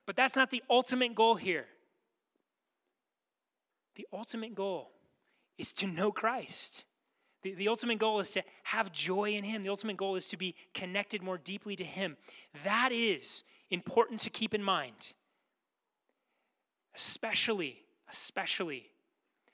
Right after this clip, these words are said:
when it feels like we're in the doldrums, especially when things feel like it's not happening. We need to remember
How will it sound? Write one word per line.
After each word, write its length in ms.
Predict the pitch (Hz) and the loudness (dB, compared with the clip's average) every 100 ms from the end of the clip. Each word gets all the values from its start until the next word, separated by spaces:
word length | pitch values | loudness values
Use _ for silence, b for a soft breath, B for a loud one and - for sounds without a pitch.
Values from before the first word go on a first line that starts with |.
| _ | _
when 100 | 156 | -12
it 80 | 151 | -10
feels 260 | - 202 196 | -2 0 0
like 180 | 196 | -2
we're 80 | 190 | -4
in 80 | 185 | -4
the 60 | 170 | -4
doldrums, 800 | 170 165 143 117 117 - - - _ _ _ _ _ _ _ _ - | -6 -6 -8 -14 -6 -4 -4 -8 _ _ _ _ _ _ _ _ -2
especially 500 | - 190 185 - 220 | -2 -2 -2 -2 -2
when 140 | 175 | -6
things 320 | 165 185 170 - | -6 -6 -4 -6
feel 540 | - - 202 196 160 B B - | -6 -2 4 4 2 B B -4
like 200 | 170 - b b | -4 -4 b b
it's 180 | 175 - | -6 0
not 160 | 185 | 0
happening. 480 | - 196 196 175 135 110 _ _ _ _ _ _ _ _ _ _ _ _ _ _ _ _ _ _ _ _ _ | 0 -2 -2 -6 -10 -14 _ _ _ _ _ _ _ _ _ _ _ _ _ _ _ _ _ _ _ _ _
We 100 | 156 | -14
need 120 | 185 | -8
to 120 | - 185 | -6 -6
remember 540 | 180 175 180 147 117 | -8 -8 -8 -8 -12